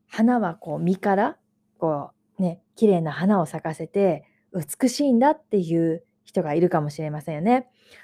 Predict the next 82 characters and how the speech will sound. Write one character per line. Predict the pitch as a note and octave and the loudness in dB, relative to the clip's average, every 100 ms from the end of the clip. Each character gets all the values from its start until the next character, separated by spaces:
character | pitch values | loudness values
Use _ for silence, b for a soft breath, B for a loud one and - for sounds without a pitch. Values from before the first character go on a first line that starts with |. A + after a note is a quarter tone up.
| B | B
で、 | B3 | 0
別 | A3+ C#4 F4+ | 2 2 -2
の | F#4 | -6
人 | F#4 F#4 | 0 4
は、 | D#4+ B3 - | 6 4 -2
「い | F3+ A3+ | 0 4
や | F#4+ | 6
い | |
や、 | C4 F#3+ | 6 2
そ | A#3+ | 0
ん | B3 | 0
な | B3 | 0
こ | B3 | 0
と | A3 | 0
は | F3+ | 0
な | F3+ | 0
い」 | E3 | -4
っ | |
て、 | - - | -6 -8
「花 | - C4+ F#4 | -2 0 0
っ | |
て | - F#3 | -2 0
ど | A#3 C4+ | 2 2
う | |
せ | C#4 | 0
枯 | D4 - B3 | -6 -2 0
れ | C#4 | 0
ち | C#4 | 0
ゃ | C4+ | -4
っ | |
て、 | - D4+ D4+ A#3+ - B B B | -4 -2 0 0 -4 B B B
美 | A3 A3 - D#4 | -4 -4 -2 -2
し | - | 0
さ | A3+ | -2
な | F#3 D#3+ | -2 -4
ん | |
て | D#3+ | -8
儚 | E3+ F#3 G#3 G#3 | -10 -4 -2 -2
く | G#3 | -4
て」 | - G#3+ G#3 E3 - _ _ | -4 0 2 0 -4 _ _
っ | _ | _
て | D#4 | 4
い | |
う | D#4+ | 4
こ | D#4 F4+ | 0 -2
と | F4+ | 2
を | |
言 | A3+ G3+ | 2 2
う | |
人 | G3 - | 0 -2
が | A3 | -2
い | D3+ | 0
る | E3+ | 0
か | F#3 | -2
も | D#3 | -4
し | D3 D#3+ | -4 -8
れ | D#3 | -8
な | D3+ | -10
い | |
ん | D3 | -12
で | |
す。 | D#3+ - b b b b b b | -16 -20 b b b b b b
で、 | A3+ | -2
そ | B3+ | 0
の | D#4+ | 0
時 | E4+ F4+ B3+ | 0 2 4
に、 | C4 G#3+ D3+ - _ _ _ _ _ | 6 4 2 -6 _ _ _ _ _
ど | E4+ | 4
っ | G#4 - | 4 2
ち | - G#4 | -4 0
の | B3 | 0
考 | - G3 G3 G3 | 0 0 2 2
え | E3+ | 0
が | E3+ E3+ - | -2 -6 -8
正 | - G#3+ G#3 - | -8 -4 -2 4
し | G#3+ | 4
い | D#3+ | 4
の？ | E3 - _ _ _ _ | 0 -4 _ _ _ _
「い | - | -16
や、 | |
花 | - - - A3+ C#4 | -14 -14 -4 0 2
は | A3+ D3+ | 0 -6